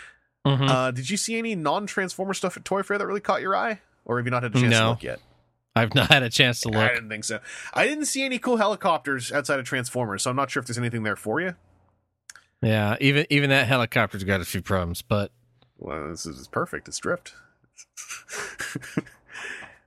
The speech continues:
Speaker 2: Uh, did, I mean, nothing says the future like turning the rear rotor sideways.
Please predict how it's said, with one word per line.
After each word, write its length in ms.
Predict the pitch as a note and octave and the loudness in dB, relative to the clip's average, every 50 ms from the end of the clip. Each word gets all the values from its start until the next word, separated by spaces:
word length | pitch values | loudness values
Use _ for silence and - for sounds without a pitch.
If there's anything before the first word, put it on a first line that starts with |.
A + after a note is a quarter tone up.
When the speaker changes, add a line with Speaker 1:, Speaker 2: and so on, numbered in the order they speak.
| _ _ _ _ _ _ _ - | _ _ _ _ _ _ _ -6
Speaker 2:
Uh, 80 | - B2+ | -4 -4
did, 260 | C3 B2 C#3+ C#3+ G2 | 0 0 0 0 0
I 80 | - C#3 | 0 0
mean, 360 | C#3+ C#3 C3+ B2 B2 A#2+ A#2+ - _ _ _ _ _ _ _ _ _ _ - | 0 0 0 -2 -2 -4 -6 -10 _ _ _ _ _ _ _ _ _ _ -8
nothing 420 | D#3+ D#3 D3 D#3 F#3+ - G3+ F#3+ | -2 2 4 4 4 2 2 0
says 200 | E3 F3 E3+ D3 | 0 0 0 -2
the 60 | C#3 C3+ | -2 -2
future 280 | - F#3 G3 - - C3+ | -2 -2 -2 0 0 0
like 160 | A#2 A2 - | 0 0 -2
turning 260 | - - C3+ B2+ A#2+ | -2 -2 0 0 0
the 80 | A#2 A#2 | 0 0
rear 180 | A2 A#2 B2 A#2 | 2 2 0 2
rotor 280 | G#2+ A2+ A#2 G#2 A2+ | 2 0 0 0 0
sideways. 640 | - - B2+ D3 C#3+ G2+ F2+ D2+ E2 - - - - | 0 0 0 0 0 -2 -4 -6 -6 -6 -6 -8 -8